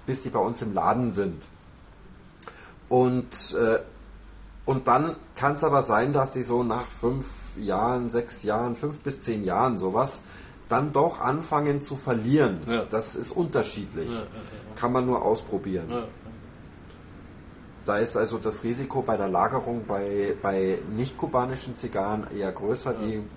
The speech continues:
Speaker 1: das sind Zigarren, die man gleich rauchen kann, wo man gleich
Speaker 2: Mhm.
Speaker 1: Freude hat, wo man aber auch nicht warten sollte. Und, äh, bei den Kubanern, da lohnt sich's dann zu warten.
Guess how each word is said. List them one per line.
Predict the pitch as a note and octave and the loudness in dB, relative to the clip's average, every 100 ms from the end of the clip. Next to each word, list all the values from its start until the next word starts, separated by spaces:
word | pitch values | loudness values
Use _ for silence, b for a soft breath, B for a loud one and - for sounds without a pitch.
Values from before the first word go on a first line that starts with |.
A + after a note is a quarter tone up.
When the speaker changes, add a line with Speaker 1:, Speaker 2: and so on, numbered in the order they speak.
| - | -12
Speaker 1:
das | A2 G#2+ | -10 -8
sind | B2+ | -8
Zigarren, | - A2 G2 A2+ | -8 -2 -2 -2
die | |
man | G#2 G2 | -4 -4
gleich | G2 F#2+ - | -4 -4 -2
rauchen | - B2+ D3+ | 0 0 0
kann, | D#3+ D3+ | -2 -2
wo | C#3+ | -2
man | B2 | -2
gleich | C3 B2 | -2 -2
Speaker 2:
Mhm. | |
Speaker 1:
Freude | - A2 B2+ | -2 0 0
hat, | B2 - B B B | -2 -6 B B B
wo | |
man | B2 A#2+ | 2 2
aber | G#2 | 4
auch | F#2+ | 0
nicht | G#2 F#2+ | -2 -4
warten | F#2 G#2+ A#2+ G2 | -4 -2 -4 -2
sollte. | G#2+ A2 A2 G#2+ B B B B | -2 0 -2 -6 B B B B
Und, | - G#2+ G#2+ G2 - - | 0 2 2 -4 -10 -4
äh, | G2+ F#2+ | 0 0
bei | F#2+ F#2+ | 0 -2
den | F#2 F#2 F2 | -2 -4 -6
Kubanern, | - - E2+ F#2+ G2+ F#2+ | -8 -4 -4 -2 -4 -4
da | F2+ E2+ | -4 -6
lohnt | F2+ G#2 | -6 -6
sich's | - F#2 | -8 -10
dann | F2+ F2 | -8 -8
zu | - F2 | -8 -10
warten. | - E2 F#2+ | -10 -12 -12